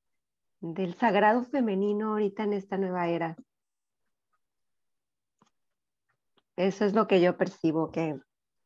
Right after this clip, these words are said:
estamos en el despertar, lo que es el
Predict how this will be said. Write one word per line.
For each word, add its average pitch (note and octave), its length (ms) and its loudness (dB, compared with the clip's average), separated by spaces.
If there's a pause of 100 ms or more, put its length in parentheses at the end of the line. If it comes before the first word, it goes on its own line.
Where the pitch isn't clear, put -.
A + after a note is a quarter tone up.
(140)
estamos F#3+ 440 0
en A3 100 4
el F3+ 140 4
despertar, E3+ 640 0 (1200)
lo D3+ 180 -4
que D#3+ 240 0
es D#3 140 -6
el E3 240 -2